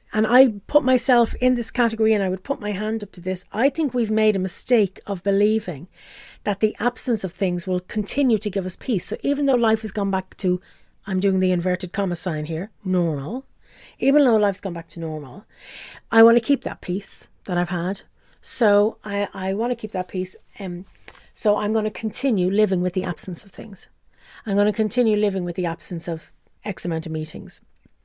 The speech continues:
X amount of gatherings, X amount of work hours,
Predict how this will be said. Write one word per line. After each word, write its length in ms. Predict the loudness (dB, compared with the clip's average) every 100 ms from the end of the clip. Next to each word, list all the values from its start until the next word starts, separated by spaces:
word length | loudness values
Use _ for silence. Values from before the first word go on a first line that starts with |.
| _ -20 _ _ _ _ -20 -20 -16 -2
X 240 | -2 0
amount 220 | -2 -2
of 80 | -4
gatherings, 540 | -6 -6 -10 -14 -16 -20 -20 -20 -20 -20 -12
X 240 | -10 -4 -2
amount 220 | -2 -4
of 120 | -8
work 220 | -10 -10
hours, 360 | -16 -16 -20 -20